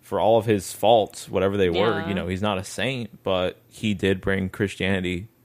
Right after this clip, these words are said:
Speaker 1: Catholicism
Speaker 2: He spread
Speaker 1: primarily.
Speaker 2: Christendom very, very well.
Speaker 1: Exactly. You
Speaker 2: He,
Speaker 1: know,
Speaker 2: he,
Speaker 1: and
Speaker 2: he kinda had to do what he had to do, so
Speaker 1: Exactly.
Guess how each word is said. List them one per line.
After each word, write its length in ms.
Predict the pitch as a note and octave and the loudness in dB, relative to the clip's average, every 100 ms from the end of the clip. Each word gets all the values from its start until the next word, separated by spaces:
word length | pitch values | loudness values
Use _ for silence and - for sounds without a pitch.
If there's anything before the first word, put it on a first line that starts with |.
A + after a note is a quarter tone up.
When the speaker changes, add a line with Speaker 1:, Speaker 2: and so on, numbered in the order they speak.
| _ - | _ 0
Speaker 1:
Catholicism 720 | A2 G2+ G2+ A2+ - F2 F2 | 2 4 4 4 0 -6 -2
Speaker 2:
He 80 | |
spread 100 | - - | 0 2
Speaker 1:
primarily. 260 | G3 A3 - | 2 2 0
Speaker 2:
Christendom 580 | G3 - G3+ F3+ E3+ | -4 -4 -8 -6 -8
very, 480 | F3 F3 F#3+ F3 E3 - _ | -6 -4 -4 -4 -8 -12 _
very 240 | F3 F3 E3+ | -6 -4 -4
well. 440 | E3+ - F3+ A3 - - | -6 -6 -8 -12 -16 -8
Speaker 1:
Exactly. 500 | - F#2 F#2 E2 F2 - _ - | -2 0 0 0 -8 -12 _ 0
You 80 | |
Speaker 2:
He, 40 | G#2+ | 2
Speaker 1:
know, 180 | F2+ F#2 | 2 2
Speaker 2:
he, 100 | - | 0
Speaker 1:
and 80 | |
Speaker 2:
he 140 | G3 F#3+ | -2 -6
kinda 300 | A3 F#3+ F#3+ | -4 -4 -4
had 200 | F3 E3+ | -6 -6
to 80 | E3 | -8
do 180 | E3+ | -6
what 100 | E3+ | -8
he 80 | - | -10
had 160 | - F#3 | -12 -14
to 60 | - | -10
do, 380 | F#3+ G3 D#3 - | -8 -6 -8 -6
so 60 | |
Speaker 1:
Exactly. 500 | G#2+ F#2 E2+ F2+ E2 | -4 -2 -4 -4 -10